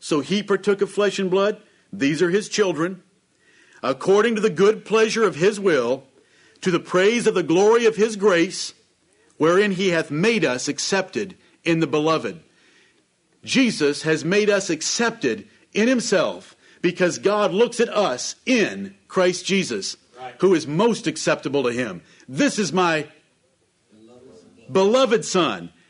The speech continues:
Speaker 1: in whom I am well pleased. And we were put into that Son and made accepted to God,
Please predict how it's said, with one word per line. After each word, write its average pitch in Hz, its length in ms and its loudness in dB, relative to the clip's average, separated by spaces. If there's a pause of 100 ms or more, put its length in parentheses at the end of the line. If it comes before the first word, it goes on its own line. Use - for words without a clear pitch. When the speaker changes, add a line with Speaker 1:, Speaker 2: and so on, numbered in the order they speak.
(160)
Speaker 1:
in 196 180 2
whom 240 300 2
I 220 220 2
am 202 320 0 (440)
well 240 360 4
pleased. 143 640 0 (300)
And 220 220 2
we 269 100 2
were 247 160 2
put - 600 0 (340)
into 214 260 2
that 175 260 0
Son 117 440 -2 (300)
and 233 320 0
made 302 240 4
accepted 220 680 -4 (300)
to 160 120 -2
God, 135 440 -2